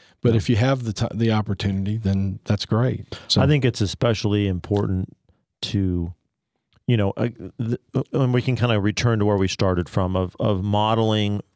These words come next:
Speaker 2: for them the, the, the belief. And when,
Speaker 1: Right.
Speaker 2: when you receive the Eucharist, you know, receive it reverently. Bow your head. Don't be looking all over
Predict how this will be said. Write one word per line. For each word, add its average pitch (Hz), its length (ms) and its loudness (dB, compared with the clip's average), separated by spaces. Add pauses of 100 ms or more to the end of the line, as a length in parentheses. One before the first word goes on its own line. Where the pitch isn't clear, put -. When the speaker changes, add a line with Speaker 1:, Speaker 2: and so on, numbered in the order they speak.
(120)
Speaker 2:
for 104 340 2
them 92 460 0 (520)
the, 90 420 0 (560)
the, - 280 -2
the 92 140 0
belief. 87 500 -2
And 98 300 0
when, 113 320 0
Speaker 1:
Right. - 180 -2
Speaker 2:
when 110 240 2
you 143 160 4
receive 110 440 0
the 92 100 0
Eucharist, - 640 -4
you 143 140 0
know, 95 260 0 (200)
receive 117 380 0
it 104 80 0
reverently. 98 560 -2 (960)
Bow 120 180 2
your 101 200 4
head. 90 240 -2
Don't 127 240 0
be 117 140 0
looking 101 340 0
all 95 220 2
over 90 420 0